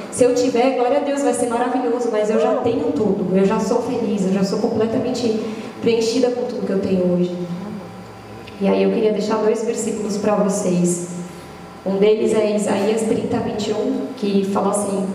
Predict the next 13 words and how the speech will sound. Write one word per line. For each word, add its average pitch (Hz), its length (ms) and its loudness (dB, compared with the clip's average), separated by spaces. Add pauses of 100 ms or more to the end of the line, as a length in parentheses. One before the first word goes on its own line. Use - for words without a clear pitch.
(400)
"Quer 247 260 2
você - 260 0
se 233 180 0
volte 208 340 0
pra 202 160 -2
direita 202 400 0
ou 208 80 -2
pra 190 100 2
esquerda, 196 640 0 (240)
uma 214 140 0
voz 214 460 0
nas 254 160 -4
suas 226 320 -2